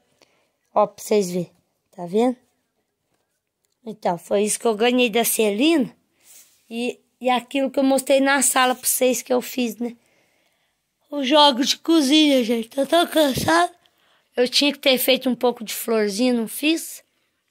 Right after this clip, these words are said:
Mas agora eu vou lá terminar lá. E depois de noite eu venho mostrando pra vocês que eu consegui fazer. Mas acho que eu não vou fazer muita coisa não, gente. Sabe por quê? Eu cansei embalando isso aqui, ó.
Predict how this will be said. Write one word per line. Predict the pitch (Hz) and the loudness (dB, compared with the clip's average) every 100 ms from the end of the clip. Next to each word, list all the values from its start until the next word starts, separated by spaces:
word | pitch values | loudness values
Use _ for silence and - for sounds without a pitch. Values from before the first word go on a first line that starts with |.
| _ _ - | _ _ -20
Mas | 202 214 | -12 -10
agora | 196 214 | -2 -2
eu | 220 | 0
vou | 240 | 0
lá | 247 | 0
terminar | 247 254 240 214 202 | 0 -4 -4 -4 -2
lá. | 190 285 294 - _ _ _ _ _ _ _ - | 2 2 0 -8 _ _ _ _ _ _ _ -18
E | |
depois | 190 196 220 | -12 -4 -4
de | 202 | -2
noite | 233 226 220 | 0 0 0
eu | 247 | -2
venho | 220 240 | 0 -2
mostrando | 233 214 226 220 | -2 -6 -10 -12
pra | - | -6
vocês | 226 226 | -6 -6
que | - | -8
eu | 226 | -8
consegui | 247 226 214 226 | -10 -12 -12 -4
fazer. | 262 285 262 254 - _ - - _ - | 0 2 2 -2 -4 _ -20 -20 _ -2
Mas | 233 | 0
acho | 226 | 2
que | |
eu | 262 | 2
não | |
vou | 254 247 | 4 4
fazer | 294 285 | 4 4
muita | 302 302 349 | 4 4 2
coisa | 349 349 349 359 | 4 4 4 4
não, | 381 415 381 | 2 2 0
gente. | 220 170 | -4 -6
Sabe | - 240 | -4 -2
por | 240 220 | -2 0
quê? | 285 277 - _ _ _ - | 2 0 -2 _ _ _ -4
Eu | 208 | -2
cansei | 202 269 269 269 302 | 4 2 4 4 4
embalando | 285 262 240 226 | 6 6 4 2
isso | 214 226 | -4 -12
aqui, | - | -10
ó. | 208 | -12